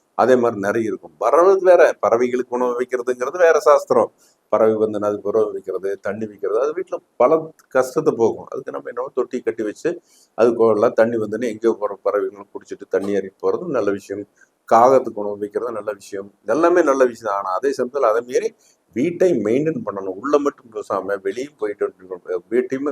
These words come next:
வெளியும் பெயிண்ட் அடிச்சு, வீட்டை எப்ப நீங்க பெயிண்ட் அடி-, சுத்தமா வீட்டை வச்சுக்கிறீங்களோ அந்த இடத்துல வந்து கண்டிப்பா பாசிட்டிவ் எனர்ஜி இருக்கணும். வருஷ வருஷம் கணபதி ஹோமம் தவறாம பண்ணணும், கணபதி ஹோமம் பண்ணணும், நவகிரக ஹோமம் பண்ணணும். பண்ணிட்டு இருந்தோம்னா அந்த வீட்டுல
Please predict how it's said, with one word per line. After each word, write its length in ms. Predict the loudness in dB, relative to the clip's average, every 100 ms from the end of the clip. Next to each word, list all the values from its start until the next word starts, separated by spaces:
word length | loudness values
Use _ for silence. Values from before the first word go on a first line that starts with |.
| -8
வெளியும் 320 | -6 -6 -6
பெயிண்ட் 240 | -6 -8 -12
அடிச்சு, 280 | -12 -4 -4 -4 _ _ _ -2
வீட்டை 280 | 0 2 2
எப்ப 260 | 0 0 -2
நீங்க 200 | -2 -4
பெயிண்ட் 320 | -2 -2 -2 -4
அடி-, 180 | -4 -12 _ -14
சுத்தமா 380 | -12 -8 -2 2
வீட்டை 280 | 2 0 -4
வச்சுக்கிறீங்களோ 640 | -6 -6 -6 -6 -8 -6 -6 -8 _ _ _ -4
அந்த 140 | 4
இடத்துல 280 | 4 4 0
வந்து 180 | -2 -4
கண்டிப்பா 580 | -6 -6 -6 -6 0 0 2
பாசிட்டிவ் 440 | 2 0 -2 -8
எனர்ஜி 260 | -6 -4 -6
இருக்கணும். 320 | -6 -6 -6 -8 _ -4
வருஷ 320 | -4 -2 -2
வருஷம் 320 | 0 -2 0
கணபதி 360 | 0 -2 -2 -4
ஹோமம் 260 | -4 -4
தவறாம 340 | -4 -2 -2 -2
பண்ணணும், 420 | -4 -4 -2 -4 -4 _ _ _ _ -4
கணபதி 340 | 0 2 2
ஹோமம் 200 | 0 -2
பண்ணணும், 360 | -8 -10 -12 -12 -10
நவகிரக 440 | -6 -2 0 0
ஹோமம் 340 | -4 -18 _ -10
பண்ணணும். 400 | -8 -8 -8 -10 _ _ _ _
பண்ணிட்டு 320 | 2 2 2 0
இருந்தோம்னா 300 | -4 -4 -6
அந்த 140 | -6
வீட்டுல 320 | -10 -6 -2